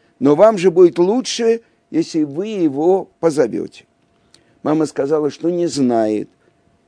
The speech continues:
куда исчез муж. А они начали на неё кричать: "Человек не вернулся домой, вышел вечером и пропал.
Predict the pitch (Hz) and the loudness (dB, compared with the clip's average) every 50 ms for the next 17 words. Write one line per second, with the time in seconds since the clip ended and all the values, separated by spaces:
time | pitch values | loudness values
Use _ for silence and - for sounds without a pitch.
0 | _ _ _ _ _ _ _ _ _ _ _ _ _ _ _ _ _ _ _ _ | _ _ _ _ _ _ _ _ _ _ _ _ _ _ _ _ _ _ _ _
1 | _ _ _ _ _ _ _ _ _ _ _ _ _ - 147 143 127 127 139 131 | _ _ _ _ _ _ _ _ _ _ _ _ _ -2 -2 2 4 6 6 6
2 | 135 135 127 - - 147 160 147 - 180 180 190 214 190 151 - - _ _ _ | 6 4 0 -4 -4 -4 -6 -6 -6 -8 -8 -8 -8 -10 -10 -14 -20 _ _ _
3 | _ _ _ _ _ _ _ _ _ - 104 104 110 120 135 147 139 123 123 123 | _ _ _ _ _ _ _ _ _ -10 -6 -6 -4 -2 -2 -4 -4 -4 -6 -6
4 | 127 120 - - - 101 113 110 110 110 113 107 104 107 107 95 - - 92 101 | -6 -8 -10 -10 -10 -8 -8 -6 -6 -6 -6 -4 -4 -4 -4 -4 -6 -8 -8 -8
5 | 110 101 - - 104 64 52 - _ - - 220 202 185 170 175 185 202 180 - | -8 -6 -8 -8 -8 -8 -10 -10 _ -4 -2 0 2 2 2 2 2 0 0 0
6 | 160 170 175 180 165 165 185 190 175 139 - 185 170 160 185 185 180 180 180 180 | 0 2 2 2 2 2 0 -2 -2 -2 0 0 2 2 2 2 2 2 0 2
7 | 175 175 170 - - - _ - 185 233 202 - 202 208 190 165 180 196 196 190 | 2 0 -2 -4 -10 -20 _ -2 0 0 2 2 0 -2 0 4 6 6 6 4
8 | - 180 196 190 185 185 175 - - 185 185 180 180 - 185 180 180 185 180 180 | 2 -2 -4 -2 0 0 0 0 2 2 0 2 2 2 4 4 4 4 2 -2
9 | - | -6